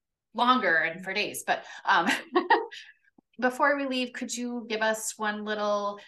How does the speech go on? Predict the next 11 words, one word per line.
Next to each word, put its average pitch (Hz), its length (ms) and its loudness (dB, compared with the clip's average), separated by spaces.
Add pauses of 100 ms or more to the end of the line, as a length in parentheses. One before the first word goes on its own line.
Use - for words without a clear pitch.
(280)
tidbit 220 600 0
or 175 360 -2 (180)
nugget 226 280 -2
of 220 80 -6
information 214 600 -8
that 202 160 -12
you 214 80 -12
can 202 160 -18
share 190 300 -6
with 190 180 -12
us? - 400 -10